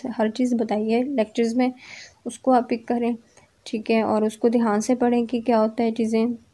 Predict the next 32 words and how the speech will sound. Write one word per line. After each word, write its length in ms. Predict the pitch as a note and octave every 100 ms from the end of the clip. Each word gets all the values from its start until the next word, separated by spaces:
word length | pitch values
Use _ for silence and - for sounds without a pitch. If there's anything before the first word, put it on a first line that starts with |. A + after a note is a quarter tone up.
| _ -
तो 80 |
आपको 260 | A3 G#3 A#3
समझ 300 | A#3 A3 A3
में 120 | A#3
आ 100 | A3+
जाएंगी। 240 | G#3 A3+ C4
उसके 240 | - C4
बावजूद 460 | A#3+ A3+ A3+ A#3+ A#3
अगर 160 | A#3
नहीं 340 | A3+ A3 A#3 C4
आती, 200 | A#3 B3
तो 120 | A#3
आप 200 | A3 A3
यहाँ 220 | A3+ A3
से 140 | A3
भी 180 | A#3 B3+ C4 - - - -
चीज़ें 320 | - A3+ A#3
देख 220 | A3+ A3 A3
सकते 300 | G#3+ - G3+
हैं, 260 | G3+ G3+
ठीक 220 | A3 G#3
है, 220 | G#3+ A#3 B3
आपके 360 | G#3+ A3 - A3+
concept 420 | A3+ A3+ A3+ -
clear 220 | A#3 A3
करने 280 | G#3 G#3 G3+
के 80 | G3+
लिए 180 | G#3 A3+
ये 180 | A#3
दी 180 | A3 A3+
गई 240 | G#3+ G3+ G#3+
हैं। 160 | G#3